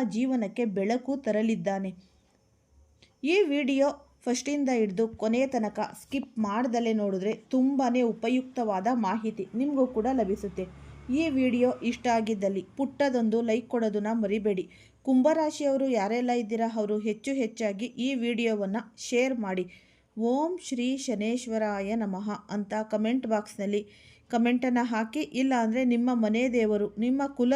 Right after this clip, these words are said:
ದೇವರ ಹೆಸರನ್ನ ಈ ಕಾಮೆಂಟ್ ಬಾಕ್ಸ್‌ನಲ್ಲಿ ಹಾಕಿ. ನೀವು ನಿರೀಕ್ಷಿಸಿದ ರೀತಿಯಲ್ಲಿ ಈ ವ್ಯಕ್ತಿ ನಿಮ್ಮ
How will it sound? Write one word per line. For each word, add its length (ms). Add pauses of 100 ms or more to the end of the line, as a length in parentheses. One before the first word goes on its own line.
(120)
ದೇವರ 340
ಹೆಸರನ್ನ 500 (500)
ಈ 140
ಕಾಮೆಂಟ್ 420
ಬಾಕ್ಸ್‌ನಲ್ಲಿ 540 (480)
ಹಾಕಿ. 340 (1400)
ನೀವು 500
ನಿರೀಕ್ಷಿಸಿದ 800 (280)
ರೀತಿಯಲ್ಲಿ 640 (100)
ಈ 160
ವ್ಯಕ್ತಿ 420
ನಿಮ್ಮ 300